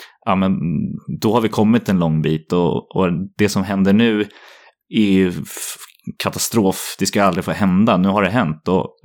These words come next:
det känns ändå som att nu gör vi vad som krävs för att få bättring på det. Och det är klart att såna här personer kommer alltid att finnas.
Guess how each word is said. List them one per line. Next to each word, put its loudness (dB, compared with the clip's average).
det -10
känns 0
ändå 2
som -2
att -2
nu 2
gör 2
vi 2
vad 0
som -2
krävs 2
för -4
att -8
få -2
bättring -2
på -2
det. -2
Och -4
det -6
är -6
klart -2
att -4
såna 0
här 2
personer 0
kommer 0
alltid -2
att -12
finnas. 0